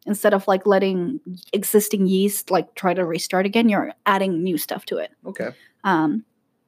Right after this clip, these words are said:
Speaker 1: so it is then capped, and they kinda use, uh, more like, nowadays they use, like, bottle caps. So,
Speaker 2: Okay.
Speaker 1: like, something more that you'd see, like, on a, like,
Speaker 2: Like
Speaker 1: a
Speaker 2: a
Speaker 1: beer or something.
Speaker 2: Okay.
Speaker 1: Yeah. Um, it makes the f-, later steps easier.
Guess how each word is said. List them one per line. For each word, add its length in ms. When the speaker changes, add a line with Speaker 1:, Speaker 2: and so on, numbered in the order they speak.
Speaker 1:
so 140
it 80
is 240
then 320
capped, 540
and 180
they 200
kinda 260
use, 800
uh, 260
more 200
like, 260
nowadays 380
they 80
use, 220
like, 200
bottle 240
caps. 440
So, 220
Speaker 2:
Okay. 60
Speaker 1:
like, 180
something 340
more 160
that 120
you'd 200
see, 160
like, 220
on 80
a, 240
like, 180
Speaker 2:
Like 80
Speaker 1:
a 120
Speaker 2:
a 40
Speaker 1:
beer 420
or 60
something. 400
Speaker 2:
Okay. 220
Speaker 1:
Yeah. 140
Um, 400
it 60
makes 320
the 120
f-, 220
later 340
steps 420
easier. 360